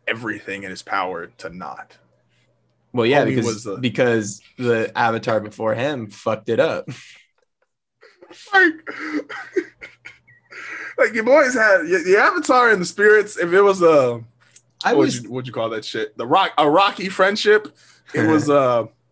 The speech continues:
Speaker 2: I, I have this theory. I went, 'cause I, I, I was thinking about it, and I went, Well, what would be the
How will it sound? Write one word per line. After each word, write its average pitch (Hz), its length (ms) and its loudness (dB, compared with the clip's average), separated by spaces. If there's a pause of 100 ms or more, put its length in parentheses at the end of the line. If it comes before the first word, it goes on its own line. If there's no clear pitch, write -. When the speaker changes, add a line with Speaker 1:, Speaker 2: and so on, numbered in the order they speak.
(800)
Speaker 2:
I, 180 420 2
I 156 140 2
have 233 320 0
this 156 260 -4
theory. 113 800 -2 (440)
I 123 160 0
went, 123 440 -2 (300)
'cause 147 160 -4
I, 147 300 2
I, 151 160 -8
I 151 100 2
was 165 160 -2
thinking 107 340 -12
about 107 280 -2
it, 101 140 0
and 123 120 -2
I 123 80 0
went, 120 240 0
Well, 147 180 -2
what 160 180 4
would 151 180 -4
be 131 320 -2
the 117 580 -8